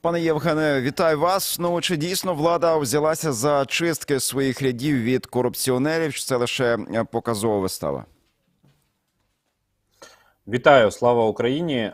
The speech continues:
Speaker 2: Е, чесно
Speaker 1: Героям слава.
Speaker 2: кажучи, в мене, е, є, е, таке двоїсте відчуття. З одного боку, звичайно, добре, коли корупціонерів викривають, а з іншого боку,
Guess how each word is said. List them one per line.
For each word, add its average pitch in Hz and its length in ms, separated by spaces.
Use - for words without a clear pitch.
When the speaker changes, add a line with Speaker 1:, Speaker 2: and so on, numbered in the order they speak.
Speaker 2:
Е, 98 220
чесно - 160
Speaker 1:
Героям 98 200
слава. 170 140
Speaker 2:
кажучи, 143 360
в 107 120
мене, 127 600
е, 90 720
є, 107 500
е, 87 480
таке 101 400
двоїсте 107 560
відчуття. 95 500
З - 120
одного 139 360
боку, 127 800
звичайно, 120 480
добре, 127 320
коли 113 220
корупціонерів 117 680
викривають, 131 680
а 92 80
з 113 120
іншого 156 360
боку, 120 840